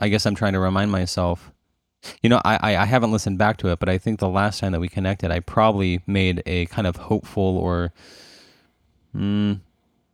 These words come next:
you know, maybe even prayerful, if that's not too heavy-handed a word, a prayerful statement about, "Hey, I hope by the time we reconnect or you hear from me,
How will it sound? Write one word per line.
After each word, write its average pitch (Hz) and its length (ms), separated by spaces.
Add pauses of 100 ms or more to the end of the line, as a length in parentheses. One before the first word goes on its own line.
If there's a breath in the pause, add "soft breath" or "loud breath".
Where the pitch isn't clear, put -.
(320)
you 135 120
know, 107 280 (200)
maybe 104 200
even 101 220
prayerful, 113 720 (100)
if 95 120
that's 92 220
not - 140
too 120 140
heavy-handed 98 400
a 95 60
word, 120 220
a 107 60
prayerful 123 440
statement 117 320
about, 104 180
"Hey, 131 140
I 104 120
hope 120 160
by 117 80
the 98 100
time 107 420 (1160 loud breath)
we 104 140
reconnect 101 520
or 98 40
you 90 160
hear 104 140
from 95 180
me, 87 280